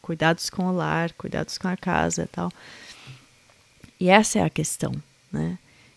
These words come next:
E a gente fala tanto, agora saindo um pouquinho do nosso assunto aqui, é, abrangendo um pouco mais isso, né? É, essa questão de muitas pessoas vêm perguntar, fazer perguntas no Instagram,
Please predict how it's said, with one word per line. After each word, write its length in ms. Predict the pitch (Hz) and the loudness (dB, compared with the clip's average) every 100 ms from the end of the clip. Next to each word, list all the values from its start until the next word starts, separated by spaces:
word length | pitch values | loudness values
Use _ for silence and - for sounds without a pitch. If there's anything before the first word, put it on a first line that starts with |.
| _ - | _ -6
E 680 | 160 156 156 151 147 147 - | -4 -2 -2 0 -2 -2 -4
a 80 | 156 | -2
gente 260 | 160 180 - | 0 0 0
fala 300 | 196 196 - | 2 4 2
tanto, 760 | - 247 285 277 - 175 151 160 - - - | 2 0 2 -2 -2 -2 -2 -6 -12 -18 -12
agora 260 | 165 160 165 | -4 -2 -2
saindo 400 | - 165 208 214 | 0 2 4 2
um 40 | |
pouquinho 400 | - 170 - 185 | 0 -6 -6 -6
do 100 | 165 | -4
nosso 340 | 160 175 - | -4 -4 -2
assunto 480 | 170 - - 165 160 | -2 0 0 -2 -4
aqui, 320 | 139 - - - - - - - _ | -8 -8 -10 -10 -18 -20 -20 -20 _
é, 180 | 151 151 | -6 -4
abrangendo 840 | - 165 175 175 165 165 180 190 170 | -2 0 0 2 0 2 2 2 0
um 40 | |
pouco 300 | 160 170 180 | -2 -4 -2
mais 400 | 165 143 147 143 | -2 -2 -4 -4
isso, 280 | 143 - - - - | -2 -2 -4 -6 -6
né? 280 | 156 202 214 | -4 -4 -6
É, 360 | - 165 165 - - | -6 -4 -4 -4 -10
essa 300 | - 170 - | -8 -4 -4
questão 400 | 185 180 - 175 | -2 -4 -2 -4
de 240 | 170 180 175 - - - - - - - _ _ - | -2 -2 -4 -10 -20 -20 -20 -20 -20 -20 _ _ -8
muitas 280 | 202 240 226 | 0 0 4
pessoas 460 | 247 220 208 214 | 4 4 4 2
vêm 180 | 202 202 | 2 0
perguntar, 480 | 208 180 196 196 165 | 0 0 -2 -2 -4
fazer 220 | 180 185 | -4 -6
perguntas 540 | 180 170 180 170 165 | -4 -4 -4 -4 -4
no 40 | 180 | -4
Instagram, 380 | - 170 160 | -2 -2 -2